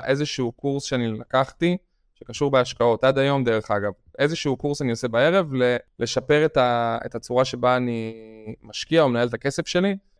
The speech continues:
עם השנים זה פשוט נהיה דבר שגדל וגדל וגדל, וכמובן הגיע בהמשך, אה,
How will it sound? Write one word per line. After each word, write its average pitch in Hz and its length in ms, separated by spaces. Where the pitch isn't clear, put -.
עם 147 160
השנים 262 380
זה 85 80
פשוט - 280
נהיה 139 160
דבר 151 200
שגדל 139 420
וגדל 127 300
וגדל, 113 520
וכמובן 117 640
הגיע 139 180
בהמשך, 139 560
אה, 131 420